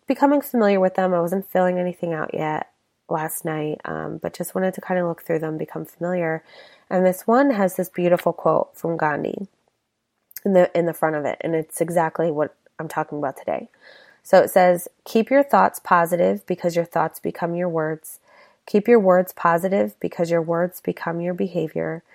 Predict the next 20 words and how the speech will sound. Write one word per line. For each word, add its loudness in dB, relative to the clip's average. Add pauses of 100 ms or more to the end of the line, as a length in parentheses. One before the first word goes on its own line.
(320)
Keep 4
your 6
behavior 0
positive -2
because -4
your 2
behavior -2
becomes -8
your -4 (100)
habits. -6 (420)
Keep 2
your 4
habits 2
positive 0
because -4
your -2
habits -4
become -6
your -4
values. -4